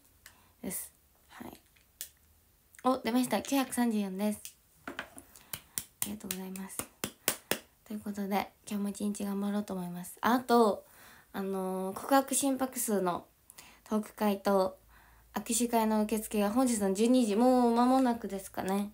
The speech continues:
三十分ぐらいしかないと思うんですけど。皆さん、お忘れないようよろしくお願いします。はい、ぜひ待っています。ありがとうございます、いつも。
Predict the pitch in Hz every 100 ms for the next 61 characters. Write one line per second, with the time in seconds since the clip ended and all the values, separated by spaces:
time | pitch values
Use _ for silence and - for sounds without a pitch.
0 | - - 214 214 214 220 233 226 - 196
1 | 190 180 175 175 - - - - _ _
2 | - - - - - - - _ - 208
3 | 202 196 185 - _ - 208 214 233 220
4 | 220 233 220 214 202 196 190 - - 196
5 | 202 - 202 202 202 208 220 208 208 -
6 | _ - - - _ _ - - 226 -
7 | _ - 202 - - _ - 208 - 185
8 | 185 185 - - _ _ _ - 196 202
9 | 202 190 190 196 202 - 196 - 190 -